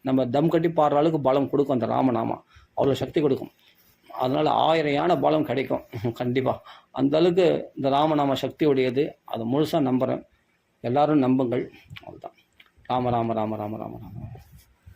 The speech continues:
விட்டா பேசினே இருப்பேன், நிறைய விஷயம் சொல்லுவேன் ராமநாம பத்தி.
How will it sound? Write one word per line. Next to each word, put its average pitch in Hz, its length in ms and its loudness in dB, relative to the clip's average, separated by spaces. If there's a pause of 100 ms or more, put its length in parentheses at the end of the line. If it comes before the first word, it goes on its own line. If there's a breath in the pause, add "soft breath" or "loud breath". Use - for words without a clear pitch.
(120)
விட்டா 135 280 -6
பேசினே 131 360 0
இருப்பேன், 131 300 -2 (140)
நிறைய 131 260 -2
விஷயம் 151 300 0
சொல்லுவேன் 131 320 2
ராமநாம 131 360 0
பத்தி. 127 240 -2